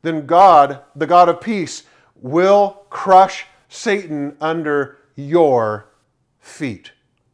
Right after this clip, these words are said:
And tonight, the Word of God has called us to put the enemy on notice, to put him on notice that we're gonna stand. So this evening,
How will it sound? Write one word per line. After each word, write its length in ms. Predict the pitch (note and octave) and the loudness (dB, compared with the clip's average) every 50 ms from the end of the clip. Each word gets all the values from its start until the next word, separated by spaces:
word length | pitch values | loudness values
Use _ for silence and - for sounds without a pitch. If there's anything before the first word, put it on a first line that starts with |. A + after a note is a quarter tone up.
| _ _ _ _ _ _ _ _ _ _ _ _ | _ _ _ _ _ _ _ _ _ _ _ _
And 140 | C#3+ C#3 | -14 -12
tonight, 420 | B2+ D3+ D3+ D#3 D#3 C#3+ A#2+ G2+ - _ _ _ _ _ _ _ _ _ _ _ _ _ _ | -10 -8 -4 -2 -2 -2 -2 -4 -10 _ _ _ _ _ _ _ _ _ _ _ _ _ _
the 80 | - B2+ | -10 -10
Word 280 | B2 C3+ D3+ D#3+ E3 | -6 -4 -4 -2 -2
of 100 | D#3+ C#3+ | -4 -4
God 260 | C3 D3+ D3 C#3+ C#3 C3+ | -2 0 2 2 0 0
has 140 | C3 B2+ | -6 -10
called 340 | - - - D#3+ D3+ C#3+ A2+ | -10 -6 -4 -2 -2 -2 -6
us 300 | G2 F2+ F#2 - - _ _ _ _ _ _ _ _ _ _ _ _ | -10 -16 -20 -20 -20 _ _ _ _ _ _ _ _ _ _ _ _
to 100 | - A2+ | -20 -20
put 260 | _ - D3 D#3 D#3+ | _ -12 -12 -10 -10
the 160 | G3 F#3+ F#3+ | -6 -4 -2
enemy 300 | F#3 F#3+ F#3 F#3 F#3 F#3 | -2 -2 -2 -2 -2 -2
on 260 | F3+ F3 F3 F3 E3 | -2 -2 -2 -4 -4
notice, 460 | C#3 B2 G#2+ G#2+ G#2+ G#2 - - - _ _ _ _ _ _ _ _ _ _ | -6 -6 -6 -6 -8 -10 -12 -16 -20 _ _ _ _ _ _ _ _ _ _
to 120 | _ C3+ A#2+ | _ -14 -14
put 320 | - - - - F#3 G3 | -14 -10 -4 0 0 2
him 120 | G3+ G3 G3 | 2 2 2
on 240 | G3 F#3+ G3 F#3+ | 0 0 0 0
notice 420 | F#3 F3+ F3+ F3+ F3 E3+ E3+ - - _ _ _ _ _ _ _ | 0 0 0 0 -2 -4 -6 -8 -16 _ _ _ _ _ _ _
that 180 | - C3 A#2+ A#2+ | -8 -6 -6 -6
we're 360 | B2 C#3+ E3 F3+ F#3 F3+ F3+ | -4 -2 0 0 0 0 -2
gonna 300 | D3+ C3+ D3 C#3 C#3+ C#3 | -4 -4 -4 -4 -4 -6
stand. 760 | - - - - C#3+ B2 A2+ G#2+ G2+ F#2 F2 E2+ E2+ E2 _ _ _ _ _ _ _ _ _ _ _ _ _ _ _ _ _ _ _ _ _ _ _ _ _ | -10 -14 -16 -14 -12 -10 -10 -10 -10 -12 -14 -16 -20 -20 _ _ _ _ _ _ _ _ _ _ _ _ _ _ _ _ _ _ _ _ _ _ _ _ _
So 200 | _ - D#3+ C#3+ | _ -6 -4 -4
this 160 | C#3+ C3+ - | -4 -4 -4
evening, 400 | E3+ E3 D#3+ C#3+ C3 A#2+ A2+ G#2+ | -4 -4 -4 -6 -6 -8 -10 -12